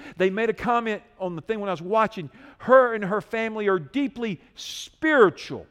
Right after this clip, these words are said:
She has a prayer. I'm real careful when I hear spiritual in twenty nineteen.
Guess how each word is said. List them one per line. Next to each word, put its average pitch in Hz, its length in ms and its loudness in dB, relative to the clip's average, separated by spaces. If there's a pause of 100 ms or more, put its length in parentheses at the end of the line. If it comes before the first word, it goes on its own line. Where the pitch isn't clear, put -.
(220)
She 220 200 -8
has 226 280 2
a 190 60 -2
prayer. 214 400 2 (160)
I'm 190 380 0
real 233 300 0
careful 233 400 4
when 180 160 -4
I 170 120 2
hear 165 140 -2
spiritual 175 720 -4
in 127 100 -8
twenty 139 280 -8
nineteen. 127 460 -6